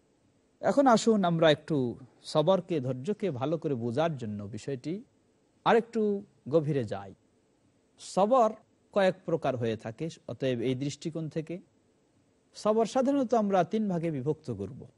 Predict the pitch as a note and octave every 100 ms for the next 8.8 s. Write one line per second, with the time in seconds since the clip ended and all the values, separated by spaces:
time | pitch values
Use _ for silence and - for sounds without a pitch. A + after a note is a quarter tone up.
0 | _ _ _ _ _ _ _ - A3 D4
1 | A#3 G3 D#3 B2+ C3+ _ _ _ _ _
2 | _ - D3 - B3 A3+ G3+ E3 D3+ C3+
3 | D3 B2+ A2+ A#2+ A2 G#2+ A#2+ - _ _
4 | _ _ _ _ _ - C#3 F#3 E3 E3
5 | D#3 D#3 C3+ B2 G#2+ A#2 A2+ C#3 - C3
6 | D#3 G3 A3 A3 G#3 G#3 A3+ _ _ _
7 | _ - D3 D#3+ D#3 F#3 D#3+ C3+ B2+ C3+
8 | B2+ C#3+ B2 A2 G#2 G2+ -